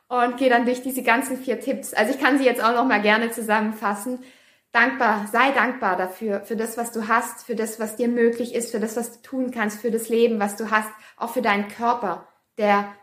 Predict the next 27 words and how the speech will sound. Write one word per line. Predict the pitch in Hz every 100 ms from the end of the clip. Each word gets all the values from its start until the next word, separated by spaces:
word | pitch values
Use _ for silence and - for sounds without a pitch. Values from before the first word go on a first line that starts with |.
| _
unendlich | - 269 254 233 233 247 240
viel | - 254
tu-, | 247
für | - 254
dich | 233 220
tut, | - 254 254
ohne | 233 233
was, | 214 220 - -
dass | 233 -
du |
für | 208 220
ihn, | 233 269 - -
ohne | - 359 494 -
dass | 359 370
du | 254
was | 359 359
für | 370
ihn | 359 494 -
tun | 359 294
musst. | 403 508 - - - - - -
So | 277
rum. | 233 202 202 254
Schon | 349 277
wieder | 254 269 -
zum | - 240
zweiten | - 233 233 277
Tipp, | 359